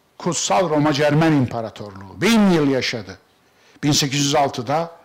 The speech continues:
Napolyon son verene kadar. Neydi bu? "Ne kutsal, ne Roma, ne Cermen." demişti ya bir düşünür. Hakikaten de ne kutsal, ne, ne Roma, ne Cermen. Nedir peki bu Kutsal Roma Cermen İmparatorluğu? Piskoposların, papasların yönettiği şehir devletleri.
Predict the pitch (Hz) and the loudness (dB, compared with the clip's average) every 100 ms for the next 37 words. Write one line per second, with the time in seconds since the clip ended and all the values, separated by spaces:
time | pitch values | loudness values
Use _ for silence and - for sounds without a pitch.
0 | _ - 139 135 123 135 120 143 120 107 | _ -6 -4 -2 -2 -2 -2 -2 -2 -4
1 | 104 98 101 92 90 - _ _ _ _ | -8 -10 -12 -16 -20 -20 _ _ _ _
2 | _ _ 170 220 202 196 214 202 _ _ | _ _ 2 2 2 0 -2 -4 _ _
3 | _ _ - 185 202 180 - - 135 156 | _ _ -2 0 2 -2 -2 0 2 2
4 | 185 160 170 196 208 170 156 156 165 156 | 2 2 2 2 0 -2 -2 2 2 2
5 | 165 147 147 151 - 202 196 143 139 120 | 2 2 2 0 -2 0 0 0 -4 -6
6 | 123 151 180 - _ _ - 202 - 135 | -4 -2 -2 -6 _ _ -4 -2 -2 -6
7 | 135 127 139 170 - 127 120 117 135 127 | -4 -2 -2 -2 -4 -6 -6 -4 -4 -2
8 | 135 143 120 131 135 123 113 113 113 113 | -4 -4 -4 -4 -6 -8 -10 -10 -10 -14
9 | - _ - - 226 254 226 147 143 156 | -18 _ -20 -2 2 2 2 0 -2 -2
10 | 139 131 143 - 147 139 139 135 127 131 | -4 -6 -4 -2 0 0 0 0 0 0
11 | 120 120 120 131 117 135 214 - - - | -2 -4 -8 -10 -10 -8 -10 -12 -20 -12
12 | - 240 - 214 175 202 175 180 214 233 | -4 -2 -2 -4 -2 -2 0 0 2 2
13 | - 190 202 - 196 196 220 160 151 143 | 0 -2 -2 0 0 2 4 4 2 0
14 | - - 214 254 - 190 226 165 113 95 | -4 -2 2 2 2 2 2 2 -2 -8
15 | - - | -14 -18